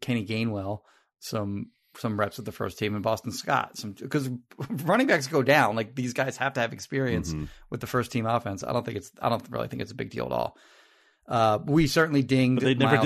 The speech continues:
Speaker 2: did that
Speaker 1: Sanders.
Speaker 2: before. They never used to do that.
Speaker 1: I think they've done that before.
Speaker 2: I don't think this much. I don't, with Sanders this much with the
Speaker 1: I mean,
Speaker 2: second
Speaker 1: it was just
Speaker 2: team?
Speaker 1: one
Speaker 2: I don't
Speaker 1: day.
Speaker 2: remember that.
Speaker 1: It's just one day.
Speaker 2: Sure, but it's,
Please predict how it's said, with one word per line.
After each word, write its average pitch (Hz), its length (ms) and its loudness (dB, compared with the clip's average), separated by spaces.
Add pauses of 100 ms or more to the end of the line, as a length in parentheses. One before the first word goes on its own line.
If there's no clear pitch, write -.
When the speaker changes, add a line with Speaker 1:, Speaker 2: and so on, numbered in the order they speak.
Speaker 2:
did - 20 -
that 151 100 4
Speaker 1:
Sanders. 113 260 0
Speaker 2:
before. 76 180 0 (120)
They 104 100 -2
never 117 220 0
used 117 220 -4
to 127 80 0
do 127 160 -2
that. 78 220 -4 (200)
Speaker 1:
I 294 60 -2
think 294 160 -2
they've 101 100 0
done 98 140 -4
that 104 120 -6
before. 123 380 -8 (840)
Speaker 2:
I 92 100 0
don't 104 140 -4
think 90 180 -2
this 92 180 -4
much. 67 300 -6
I 85 60 -4
don't, 92 160 -6
with 98 180 -4
Sanders 117 380 -2
this 87 260 -4
much 127 220 -4
with 131 80 -10
the 143 120 0
Speaker 1:
I 180 40 6
mean, 196 60 2
Speaker 2:
second 180 60 2
Speaker 1:
it 170 40 0
was 156 80 -2
just - 140 2
Speaker 2:
team? 110 80 0
Speaker 1:
one 127 80 4
Speaker 2:
I 143 40 4
don't 120 80 4
Speaker 1:
day. 120 200 4
Speaker 2:
remember - 160 -4
that. 82 220 -4 (340)
Speaker 1:
It's 220 100 -6
just 196 140 -6
one 214 180 -2
day. - 240 0
Speaker 2:
Sure, 165 280 4
but 127 100 4
it's, 123 200 -2